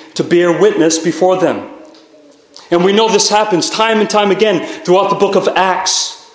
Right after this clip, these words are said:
Acts chapter four, Acts chapter six and seven,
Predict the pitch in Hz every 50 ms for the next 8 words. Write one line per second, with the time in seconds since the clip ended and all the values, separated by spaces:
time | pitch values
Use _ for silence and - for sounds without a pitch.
0 | - _ - - - _ _ _ _ _ - - - - - 165 175 180 - -
1 | - 202 175 175 - 185 - - - 208 208 202 190 156 117 - - - - -
2 | - - - - 139 143 160 160 - - - - - 185 165 - - 165 151 160
3 | - - 214 190 - - - - - - 170 160 160 - - 220 202 175 170 120
4 | 101 104